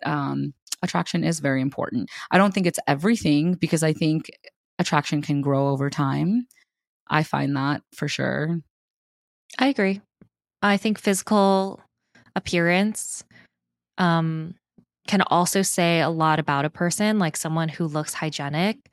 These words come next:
Speaker 2: That's something, hygiene, not saying it's like, well, that's important to me. Like,
Speaker 1: It is
Speaker 2: I want my
Speaker 1: important.
Speaker 2: ideal partner to be, like, a very hygienic person. And I think physical appearance, like, plays a role into that, um,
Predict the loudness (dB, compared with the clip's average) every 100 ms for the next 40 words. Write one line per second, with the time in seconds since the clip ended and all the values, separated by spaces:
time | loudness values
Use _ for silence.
0 | _ -6 -4 -4 -6 -4 -4 -6 -10 _
1 | _ _ _ -16 -6 -4 -2 0 2 2
2 | 2 2 2 2 0 2 0 -2 -4 _
3 | 2 4 4 2 2 2 2 -4 -8 -10
4 | -14 -4 0 2 2 2 2 2 0 0
5 | -2 -10 -16 -18 -4 0 2 2 2 0
6 | 2 0 -2 -2 0 0 0 -2 -4 -8
7 | -6 -4 -2 -4 -4 -4 -6 -8 -8 -10
8 | -6 -2 0 0 0 -2 -6 -12 -16 -10
9 | -4 0 0 0 -2 -2 -2 0 -2 -2
10 | -2 0 0 -2 -4 -4 -2 -2 -2 -2
11 | -2 -2 -4 -2 0 2 2 -2 -8 _
12 | _ -4 -2 0 -2 -2 -4